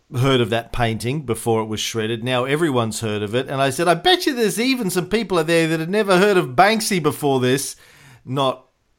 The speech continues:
uh, for a moment thinking that, um, I would be t-,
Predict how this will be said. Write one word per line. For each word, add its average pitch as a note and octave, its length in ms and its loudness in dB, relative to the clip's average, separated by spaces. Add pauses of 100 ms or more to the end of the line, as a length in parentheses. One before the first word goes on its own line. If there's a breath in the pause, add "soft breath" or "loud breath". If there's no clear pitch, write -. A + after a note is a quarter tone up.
(100)
uh, C3+ 380 -4
for C3 160 -2
a A#2+ 40 2
moment C3+ 440 2
thinking A2 400 -4
that, G2 400 -8
um, F2+ 440 -10
I G#2+ 100 -8
would G2 180 -8
be F#2+ 100 -10
t-, - 140 -12